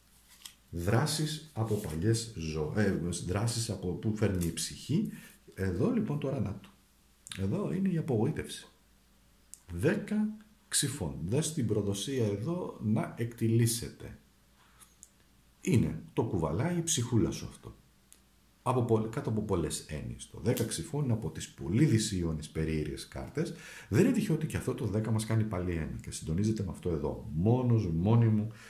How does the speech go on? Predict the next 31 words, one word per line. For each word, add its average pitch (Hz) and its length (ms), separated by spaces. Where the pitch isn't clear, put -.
σε - 200
αυτή - 240
τη 113 120
ζωή 98 220
πορεύομαι. 104 720
Το 80 120
μόνος, 123 280
μόνη 117 180
μου 120 60
μπορεί 107 140
να 110 60
σημαίνει, 95 260
μπορεί 82 180
να 107 60
είσαι 110 120
με 87 80
φίλους, 85 600
μπορεί 78 160
να 87 60
είσαι - 140
σε 85 160
σχέση - 540
και 95 120
να 82 80
νιώθεις 113 360
πιο - 240
μόνη 104 340
και 117 100
από 104 140
μόνος, 113 420
έτσι. - 340